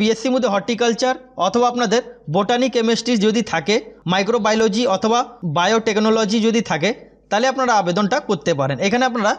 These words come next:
পঁয়ত্রিশ হাজার টাকা, পঁয়ত্রিশ হাজার আটশো টাকা per month স্যালারিটা পাচ্ছেন। ফিল্ড অ্যাসিস্ট্যান্ট এখানটা দেখেন আপনাদের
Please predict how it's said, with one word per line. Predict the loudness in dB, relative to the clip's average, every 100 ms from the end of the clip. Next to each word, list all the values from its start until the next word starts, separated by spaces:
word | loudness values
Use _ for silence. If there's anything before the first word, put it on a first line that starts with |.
| -6 -20 _
পঁয়ত্রিশ | 0 2 2 0 2
হাজার | 0 0 -2
টাকা, | -2 -2 -6 -20 _ _ -2
পঁয়ত্রিশ | 0 2 0 0
হাজার | 0 0 0
আটশো | 0 0 0
টাকা | 0 0
per | 0 0
month | 0 0
স্যালারিটা | 0 2 0 -2 -2 -4
পাচ্ছেন। | -4 -4 -8 -8 -12 0
ফিল্ড | 2 2
অ্যাসিস্ট্যান্ট | 2 0 0 0 0
এখানটা | 0 0 2
দেখেন | 0 0 0
আপনাদের | 0 0